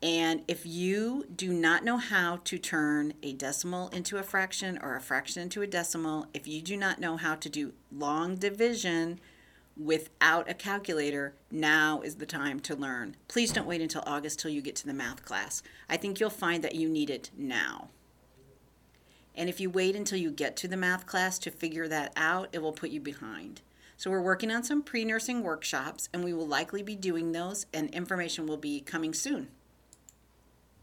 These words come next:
One thing I want to tell you about the program is that studying will be different than in your other courses.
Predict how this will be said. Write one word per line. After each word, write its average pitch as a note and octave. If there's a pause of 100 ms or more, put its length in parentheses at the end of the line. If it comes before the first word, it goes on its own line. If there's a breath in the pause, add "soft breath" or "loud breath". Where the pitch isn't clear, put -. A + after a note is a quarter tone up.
(1120 loud breath)
One A3+
thing B3+
I B3+
want A#3
to -
tell F3+
you F3+
about E3
the D3+
program D3+
is D3+
that C3
studying F3+
will D#3
be D3
different D3
than D3+
in C#3+
your C3+
other C#3+
courses. -